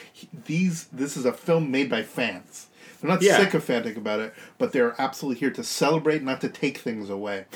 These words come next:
Speaker 2: No, that, and that's the way I, I saw it. I never for a se-, and even now, like, watching it with forty years of,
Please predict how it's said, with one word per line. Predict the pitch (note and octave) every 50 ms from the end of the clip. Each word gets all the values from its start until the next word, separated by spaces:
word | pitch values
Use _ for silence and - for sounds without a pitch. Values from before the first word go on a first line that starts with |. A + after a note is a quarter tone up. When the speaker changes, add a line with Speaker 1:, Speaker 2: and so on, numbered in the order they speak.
| - - - - -
Speaker 2:
No, | F4+ G4+ E4+
that, | D#4+ C#4 D#3
and | F#3 F#3+
that's | A3 B3 - -
the | - G3+
way | F#3+ E3+ C3
I, | B2 C3 C#3 D3+ - - -
I | A#2 B2+ C3+ D3 C#3+ C#3+ C3 B2+ A#2+ A#2 A2 G#2 G2+ F#2+
saw | - - - A#2 F#2+ F2+ F2+
it. | -
I | C3 C#3+
never | D3 D3+ D3 C3+ B2+ B2 A#2 A2
for | F#2+ - - A2+ A2 G#2+
a | G#2+ G#2+
se-, | - - -
and | E3+ F3+
even | F#3+ F#3 F3 E3 D#3
now, | D3+ D#3 D#3 D3+ C#3
like, | C3 B2+ A#2+
watching | B2 B2+ C3 B2+ B2 - - B2+ A#2+ A#2
it | A2+ G#2+ F2+ G#2
with | A2 G#2+ G#2 G2 - - - - -
forty | - - - - B2 B2 B2 A#2+ B2 A#2+
years | A2+ A2 A2 A2+ A#2 A#2 A2+ A2 G#2+ G#2+ G#2 G#2 G2+ F2+ E2 - -
of, | - G2 G2 F#2+ F#2+ F#2+ F#2 F2 E2